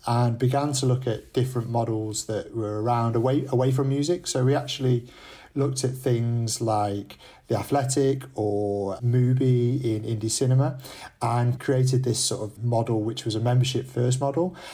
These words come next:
And since we've launched, it's been going great. We now, we have just under four thousand members all over the world, uh, I think thirty-seven different countries. Predominantly that, that membership base is in the U S.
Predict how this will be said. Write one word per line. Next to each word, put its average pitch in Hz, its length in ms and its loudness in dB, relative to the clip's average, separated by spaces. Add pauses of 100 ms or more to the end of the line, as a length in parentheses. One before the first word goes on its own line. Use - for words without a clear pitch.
(140)
And 131 180 2
since 190 240 2
we've 135 160 2
launched, 147 260 0
it's 127 80 -2
been 123 180 0
going 120 220 0
great. 135 340 2
We 120 120 0
now, 131 300 4
we 123 180 4
have 131 220 0 (280)
just 131 200 -2
under 131 160 4
four 131 260 2
thousand 131 420 4
members 135 500 0
all 123 200 2
over 120 180 2
the 113 80 2
world, 143 500 2
uh, 110 280 2
I 107 40 -4
think 147 460 -4
thirty-seven 131 1120 2
different 123 300 0
countries. 156 540 0 (400)
Predominantly 165 580 2
that, 127 280 0
that 120 160 0
membership 120 520 0
base 107 300 0
is 113 100 -2
in 113 140 -2
the 104 60 -4
U 107 200 0
S. 131 400 0